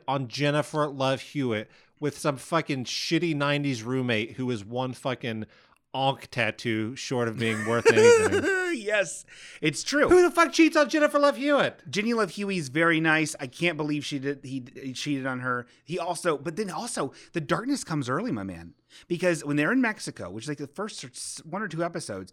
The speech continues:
Speaker 2: they, they just got done talking about how they went to see a cockfight. I'm like, "That's fucked up.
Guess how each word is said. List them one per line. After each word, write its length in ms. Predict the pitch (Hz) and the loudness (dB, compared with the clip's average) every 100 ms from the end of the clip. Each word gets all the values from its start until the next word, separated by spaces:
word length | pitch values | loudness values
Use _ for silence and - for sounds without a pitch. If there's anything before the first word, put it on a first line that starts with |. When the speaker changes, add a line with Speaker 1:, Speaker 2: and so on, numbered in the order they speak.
| - - - | -20 -20 -18
Speaker 2:
they, 340 | 135 180 202 151 | -2 0 0 -2
they 200 | 160 170 | 0 0
just 240 | 190 - | 0 -4
got 180 | 180 160 | -6 -4
done 240 | 175 156 | -2 -2
talking 300 | 139 151 143 | -2 -4 -2
about 120 | 151 117 | -4 -4
how 100 | 135 | -4
they 120 | 131 | -2
went 180 | 127 131 | -4 -6
to 80 | 120 | -8
see 180 | 135 113 | -6 -6
a 60 | |
cockfight. 640 | - - 123 - 104 76 - _ | -8 -10 -10 -10 -18 -18 -20 _
I'm 120 | 147 151 | -10 -8
like, 180 | 147 | -8
"That's 240 | - 240 - | -10 -16 -16
fucked 520 | - _ - - - | -20 _ -20 -20 -20
up. 220 | 90 87 | -20 -20